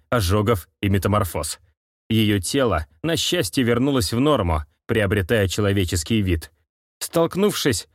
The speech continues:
пара очень крепко, не желая друг друга отпускать, обнялась. Страх, тревога, ужас от того, что могло произойти. Все выражалось в этих объятиях.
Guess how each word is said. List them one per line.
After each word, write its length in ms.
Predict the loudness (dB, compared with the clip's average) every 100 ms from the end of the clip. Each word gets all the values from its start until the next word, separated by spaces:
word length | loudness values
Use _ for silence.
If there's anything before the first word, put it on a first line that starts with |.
| _
пара 300 | 0 2 2
очень 360 | 2 0 0 0
крепко, 420 | 2 0 0 0
не 120 | 0
желая 380 | 2 2 4 2
друг 240 | 2 0 2
друга 320 | 2 4 2
отпускать, 680 | 0 -2 -2 0 0 -2
обнялась. 640 | -2 0 2 2 0 -2 -10 _ _ _ -10
Страх, 540 | -4 -2 0 0 -2
тревога, 640 | -2 0 2 2 2 0 -2 _ 2
ужас 340 | 2 2 -2
от 220 | -2 -2
того, 280 | 0 2 2
что 160 | 2 2
могло 320 | 2 2 0
произойти. 640 | 2 2 2 0 -2 -6 -10 _ _ -8
Все 380 | -4 0 2 2
выражалось 640 | 2 2 2 2 2 2
в 60 | 0
этих 240 | 0 0
объятиях. 680 | 0 2 0 0 -4 -8